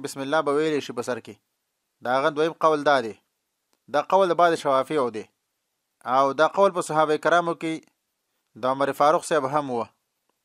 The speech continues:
چې هغه به د تشهد په سر کې بسم الله ویله. او ځینو علماو دا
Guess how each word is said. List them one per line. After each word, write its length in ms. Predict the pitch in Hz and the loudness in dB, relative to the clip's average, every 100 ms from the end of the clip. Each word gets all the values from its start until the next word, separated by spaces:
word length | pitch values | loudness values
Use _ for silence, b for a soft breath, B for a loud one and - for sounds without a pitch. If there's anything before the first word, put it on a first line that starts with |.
| _ _ - | _ _ -2
چې 80 | |
هغه 240 | 143 135 170 170 | 2 4 4 4
به 140 | 170 | 4
د 160 | 151 147 | 2 -2
تشهد 280 | - 143 170 156 | -2 -2 -2 -4
په 40 | 151 | -4
سر 100 | 160 | -4
کې 100 | 147 | -6
بسم 180 | 139 135 | -8 -8
الله 200 | 135 139 | -2 0
ویله. 260 | 131 117 110 - _ _ _ _ _ _ - | 0 -2 -6 -12 _ _ _ _ _ _ -2
او 320 | 131 139 143 | 2 4 4
ځینو 280 | 175 185 175 | 0 0 2
علماو 340 | 165 170 190 | 4 4 2
دا 200 | 160 170 | 4 4